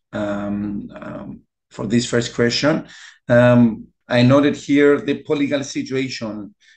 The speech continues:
um, the role of media, communication, um, language barriers, financial barriers,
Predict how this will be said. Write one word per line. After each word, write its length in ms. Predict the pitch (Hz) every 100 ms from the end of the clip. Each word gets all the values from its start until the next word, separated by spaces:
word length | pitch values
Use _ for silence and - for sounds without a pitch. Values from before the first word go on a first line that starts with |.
| _ -
um, 420 | 110 107 110 110
the 100 | 123
role 160 | 135
of 160 | 135 117
media, 580 | 123 131 120 110 101 101
communication, 1040 | 120 123 120 - 139 131 120 117 113 110 - _ -
um, 600 | 113 113 110 110 110 - _ _ -
language 640 | 117 135 127 139 127 -
barriers, 600 | 120 107 110 107 110 -
financial 600 | - 113 120 131 127 135
barriers, 760 | 113 113 110 110 110 117 -